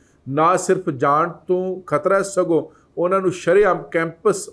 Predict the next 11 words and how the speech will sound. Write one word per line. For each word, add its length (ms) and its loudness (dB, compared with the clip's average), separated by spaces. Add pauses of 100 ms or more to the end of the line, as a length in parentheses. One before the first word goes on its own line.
ਆਫਿਸ 300 2
ਵਿੱਚ 520 0 (340)
ਜਿੰਦਾ 460 0
ਸਾੜਨ 340 0
ਦੀਆਂ 220 0
ਵੀ 240 -6 (100)
ਧਮਕੀਆਂ 380 -2
ਦਿੱਤੀਆਂ 340 -4
ਜਾ 200 2
ਰਹੀਆਂ 240 -2
ਨੇ। 120 -6